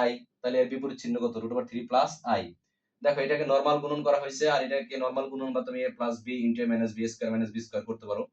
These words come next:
নরমাল ক্যালকুলেশন, root three রে ওয়ান দ্বারা গুণন দিলে root three, আর এই ওয়ান কে I দ্বারা গুণন দিলে I, এখানে root three into root three, root three square সাথে I আছে, প্লাস কত হয়? root three into I square। দেখো, এখানে root three I, আর এখানে স্কয়ার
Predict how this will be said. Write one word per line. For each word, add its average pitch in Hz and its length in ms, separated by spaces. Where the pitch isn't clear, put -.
নরমাল 147 280
ক্যালকুলেশন, 123 420
root 123 180
three 135 200
রে 135 140
ওয়ান 123 160
দ্বারা 127 180
গুণন 127 180
দিলে 120 180
root 117 180
three, 117 200
আর 117 80
এই 120 80
ওয়ান 120 240
কে 123 120
I 120 100
দ্বারা 123 160
গুণন 117 180
দিলে 117 140
I, 104 40
এখানে 117 260
root 120 180
three 120 180
into 113 180
root 117 160
three, 113 180
root 113 160
three 117 140
square 110 320
সাথে 113 180
I 113 40
আছে, 104 200
প্লাস 131 260
কত 135 180
হয়? 113 160
root 117 160
three 131 180
into 123 160
I 127 40
square। 92 280
দেখো, 139 220
এখানে 143 280
root 135 220
three 151 220
I, 139 40
আর 117 80
এখানে 135 220
স্কয়ার 131 200